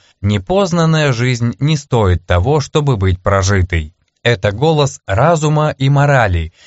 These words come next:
который позволяет нам расти и проверять, насколько решения, предлагаемые ребенком и родителем, уместны в конкретной ситуации. Мы можем, как ребенок, закатить истерику,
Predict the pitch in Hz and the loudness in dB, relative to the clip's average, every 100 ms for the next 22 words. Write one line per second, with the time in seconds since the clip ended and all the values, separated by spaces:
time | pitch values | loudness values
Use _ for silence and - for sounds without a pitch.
0 | - - 135 143 127 - 110 101 110 156 | -8 -6 -2 0 0 -2 -2 0 0 0
1 | 156 131 123 110 98 95 90 - 175 135 | 0 0 0 0 2 2 -2 -4 -4 -2
2 | 139 147 143 151 147 123 90 92 92 - | -2 0 0 0 0 0 0 -2 -2 -2
3 | 185 170 151 147 139 139 120 98 90 101 | -2 -2 -2 -2 -2 -2 -2 0 0 -2
4 | 98 107 110 110 101 95 92 95 107 117 | -2 -2 0 0 2 2 2 2 0 0
5 | 104 92 92 90 95 90 80 98 165 160 | 0 0 0 -4 -2 -2 -2 -2 -2 0
6 | 160 156 - _ _ 123 165 202 - 170 | 0 0 -4 _ _ -2 0 -2 -2 -2
7 | 160 175 165 113 98 90 92 92 95 113 | 0 0 0 0 0 0 -2 -2 -2 0
8 | 98 87 - 82 80 _ _ _ _ 95 | 2 0 -6 -10 -10 _ _ _ _ 0
9 | 113 170 196 175 170 190 143 135 135 185 | 2 2 2 0 0 0 0 0 2 0
10 | 175 104 98 113 131 131 139 123 - - | 0 0 0 0 -2 -2 -2 -2 -6 -4
11 | 175 170 156 165 160 | -2 -2 -2 -2 -4